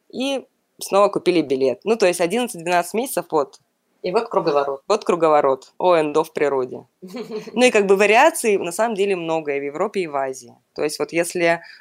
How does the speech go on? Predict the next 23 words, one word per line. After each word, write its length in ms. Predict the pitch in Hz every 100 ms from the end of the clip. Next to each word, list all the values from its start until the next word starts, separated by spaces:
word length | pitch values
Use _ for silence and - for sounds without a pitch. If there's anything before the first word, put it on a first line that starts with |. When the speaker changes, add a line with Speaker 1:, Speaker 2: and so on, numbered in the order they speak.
| _
Speaker 1:
рассматривать 600 | 160 - 175 170 156 147
то, 160 | 156 131
то, 160 | -
о 60 | 160
чем 240 | - 160 160
Оля 180 | 151
говорила, 560 | 143 147 151 196 240 185
с 300 | - - - _
перманентным 640 | - 170 180 175 151 151 143
нахождением 680 | 147 151 143 151 143 139 143
где-то 360 | 143 151 143
в 40 | 139
Европе, 440 | 143 165 247 -
то 100 | -
есть 400 | 156 180 - - _ _ _ _ _ -
балканские 680 | 165 151 220 302 311 247 226
страны, 500 | - 208 202 196 190
как 220 | 185 -
минимум, 760 | 180 180 165 160 156 151 -
есть 200 | 147 143
Хорватия, 880 | - 151 151 175 262 - 233 226 - - _ -
куда 260 | 185 175
пускают 640 | 175 170 - 180 170 160